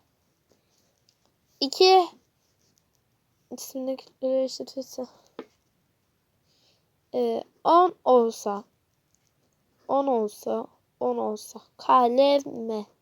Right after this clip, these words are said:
K, L, M. Şimdi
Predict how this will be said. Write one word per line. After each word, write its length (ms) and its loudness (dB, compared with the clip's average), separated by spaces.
K, 160 -6
L, 440 -4
M. 720 -8
Şimdi 280 -6